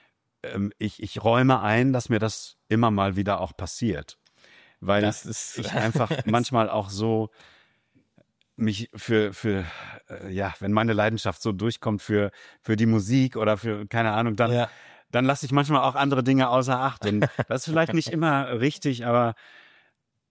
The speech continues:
Speaker 1: auf der anderen Seite, äh, glaube ich, dass die,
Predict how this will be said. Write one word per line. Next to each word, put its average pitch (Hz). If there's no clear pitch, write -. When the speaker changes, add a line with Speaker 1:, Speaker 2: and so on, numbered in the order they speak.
Speaker 1:
auf 135
der 143
anderen 170
Seite, 143
äh, 131
glaube 123
ich, 135
dass -
die, 120